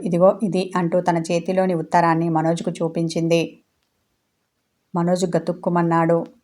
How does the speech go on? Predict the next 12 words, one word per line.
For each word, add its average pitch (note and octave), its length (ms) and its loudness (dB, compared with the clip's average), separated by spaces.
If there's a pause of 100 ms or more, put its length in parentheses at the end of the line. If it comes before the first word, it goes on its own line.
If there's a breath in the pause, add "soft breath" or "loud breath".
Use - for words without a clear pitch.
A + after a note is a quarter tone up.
(380)
"ఈ F#3 560 -2
ఉత్తరం F#3+ 400 0
నీ F3+ 100 0
దగ్గరికి E3+ 360 0
ఎలా E3 200 4
వచ్చింది?" F3 540 0 (140)
మాటలు E3+ 300 2
తడబడుతుండగా E3+ 840 0
అడిగాడు. E3 520 2 (1900)
"ఎలాగో E3 360 4
అలా F#3 240 8
వచ్చిందిలే, E3+ 720 2